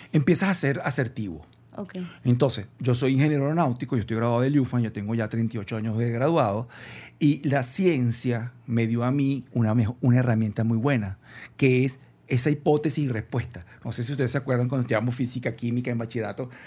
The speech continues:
Speaker 1: que tú decías la teoría, la hipótesis y la respuesta. Entonces
Speaker 2: Sí,
Speaker 1: yo
Speaker 2: claro.
Speaker 1: hacía ese experimento conmigo mismo y con todo lo que pasaba con mi vida personal y con los otros, y es, "Coño, esta hipótesis, de esta", eh, entonces se daba. Yo decía,
Speaker 2: Claro.
Speaker 1: "Ya va, pero aquí hay algo que, una triqueta, aquí,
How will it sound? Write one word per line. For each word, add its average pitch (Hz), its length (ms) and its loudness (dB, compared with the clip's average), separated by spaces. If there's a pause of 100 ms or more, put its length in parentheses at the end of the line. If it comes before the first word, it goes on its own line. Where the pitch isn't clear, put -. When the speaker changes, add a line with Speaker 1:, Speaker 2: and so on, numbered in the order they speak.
(120)
Speaker 1:
que 139 80 -4
tú 127 60 -4
decías 139 200 0
la 147 80 2
teoría, 139 320 0
la 139 60 0
hipótesis 135 400 -2
y 156 40 0
la 123 100 -2
respuesta. 104 460 -6
Entonces 120 240 -6
Speaker 2:
Sí, - 60 -2
Speaker 1:
yo 151 220 -2 (380)
Speaker 2:
claro. 226 240 -10
Speaker 1:
hacía 139 300 0 (100)
ese 160 240 -2
experimento 160 600 -2
conmigo 123 380 0
mismo 139 220 -2
y 151 40 -4
con 127 220 -2
todo 113 180 -4
lo 123 120 -4
que 143 100 -10
pasaba 131 380 -8
con 127 120 -8
mi 131 140 -4
vida 131 260 -4
personal 127 460 -4
y 123 40 -6
con 123 120 -8
los 147 160 -8
otros, 147 300 -2 (420)
y 120 120 -2
es, 123 100 -4
"Coño, 143 200 -6
esta 123 160 -10
hipótesis, 131 540 -8
de 101 60 -12
esta", 131 260 -14 (320)
eh, - 60 -10
entonces - 340 -6
se 165 120 -2
daba. 113 380 -2 (400)
Yo 135 100 0
decía, 127 180 2
Speaker 2:
Claro. - 20 2
Speaker 1:
"Ya 127 80 2
va, 165 160 2
pero 113 140 -2
aquí 113 120 -6
hay 113 100 -2
algo 143 300 0
que, 151 260 -2 (320)
una 139 340 0
triqueta, 127 460 -2
aquí, - 160 -12